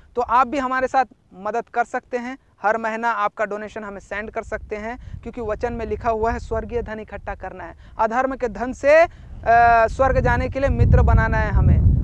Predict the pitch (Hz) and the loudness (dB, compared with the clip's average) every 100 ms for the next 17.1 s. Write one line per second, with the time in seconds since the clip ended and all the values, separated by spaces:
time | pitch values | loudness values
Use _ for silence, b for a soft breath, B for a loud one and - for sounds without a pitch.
0 | - 208 247 - - - - 269 269 269 | 2 6 6 8 8 8 6 6 6 4
1 | - - - - 233 269 277 262 269 285 | 4 2 2 0 2 2 0 -4 -2 0
2 | 262 269 262 269 285 226 233 277 254 220 | 0 0 0 -2 -6 -6 -6 -4 -4 -4
3 | 196 233 226 226 202 196 208 185 170 180 | -6 -10 -6 -6 -8 -10 -12 -14 -14 -16
4 | 160 160 160 - _ _ 190 254 - 277 | -16 -16 -18 -20 _ _ -4 -4 -4 -6
5 | 240 233 220 226 233 220 208 208 240 226 | -4 -2 2 2 2 -2 -4 -2 -4 -4
6 | 226 208 196 220 214 214 202 214 233 233 | -4 -4 -4 -4 -4 -6 -2 -2 0 -2
7 | 247 240 233 233 185 - 202 147 - - | 0 -2 0 -2 -2 -2 -2 -2 -6 -8
8 | B B 269 277 277 285 339 277 277 302 | B B 2 4 4 0 0 2 2 2
9 | 294 277 226 - - - - - - - | 2 2 2 -2 -10 -10 -10 -10 -10 -8
10 | 202 220 247 240 226 202 208 - 240 214 | -6 0 0 0 -2 -4 -4 -4 -6 -4
11 | 196 202 214 196 190 220 170 208 233 - | -4 -4 -4 -6 -6 -6 -2 0 0 0
12 | 220 180 - - 254 269 220 240 220 233 | -8 -6 -8 -8 -2 0 2 -2 -4 -6
13 | 196 - 214 247 285 202 202 196 196 208 | -6 -8 -8 -8 -8 -10 -10 -8 -8 -2
14 | 233 233 208 208 247 214 226 233 208 190 | 0 0 -2 -2 -4 -4 -8 -6 -6 -4
15 | 202 196 180 185 180 247 302 - - 294 | -4 -6 -6 -8 -8 -8 -6 -4 0 0
16 | 277 277 320 370 - - 226 277 - 330 | 2 4 4 4 -2 0 0 0 -2 -2